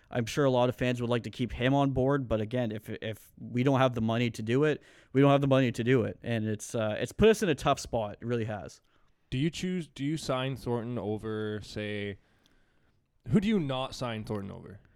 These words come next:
Speaker 2: If it comes down to, like, Thornton and who, who would you like? Who would you cut Thornton for? Is there anyone, or would you always
Speaker 1: Well,
Speaker 2: make room for Thornton?
Speaker 1: I,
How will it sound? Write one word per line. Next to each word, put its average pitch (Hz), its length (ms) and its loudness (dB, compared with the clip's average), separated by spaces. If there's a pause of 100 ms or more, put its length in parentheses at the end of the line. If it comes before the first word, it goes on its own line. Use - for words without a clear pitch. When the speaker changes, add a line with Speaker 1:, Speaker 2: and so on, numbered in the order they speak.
(300)
Speaker 2:
If 127 140 -8
it 143 80 -8
comes 156 220 -6
down 135 280 -6
to, 135 100 -8
like, 110 400 -6 (440)
Thornton 117 300 -8
and 104 120 -14
who, 107 360 -6
who 117 160 -6
would 117 160 -10
you 113 100 -8
like? 101 260 -12 (260)
Who 110 100 -8
would 107 100 -8
you 113 60 -10
cut 113 260 -10
Thornton 107 300 -12
for? 104 200 -14
Is 107 100 -14
there 107 100 -8
anyone, 120 360 -6
or 113 100 -4
would 110 100 -4
you 107 80 -6
always 104 200 -2
Speaker 1:
Well, 147 120 2
Speaker 2:
make - 100 -6
room 110 140 -6
for 104 140 -10
Thornton? 101 340 -10
Speaker 1:
I, 143 140 -4